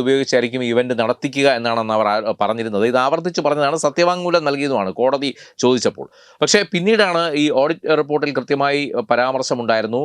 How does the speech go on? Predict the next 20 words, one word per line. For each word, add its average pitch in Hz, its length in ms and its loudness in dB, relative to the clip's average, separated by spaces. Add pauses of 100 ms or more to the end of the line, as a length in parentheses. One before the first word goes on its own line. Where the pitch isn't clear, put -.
(400)
ദേവസ്വം 180 440 2
ബോർഡിൻ്റെ 151 360 0
സർപ്ലസ് 147 400 -2
ഫണ്ടിൽ 139 300 0
നിന്നാണ് 123 320 0
ഏകദേശം 123 400 -2
മൂന്ന് 156 160 -4
കോടിയോളം 127 500 2
രൂപ 110 220 2
ഇതിലേക്കായി, 107 480 0 (340)
ആ, 104 60 4 (100)
വകയിരുത്തിയതെന്നുള്ളത്. 107 840 0 (120)
അതിനും 180 240 2
ഒരു 160 200 4
ന്യായീകരണം 139 560 0
ഇപ്പോൾ 123 240 -2
പറയുന്നുണ്ട്. 110 400 -2 (580)
വരവ് 147 400 2
ചെലവ് 151 280 0
കണക്കുകൾ 127 340 -2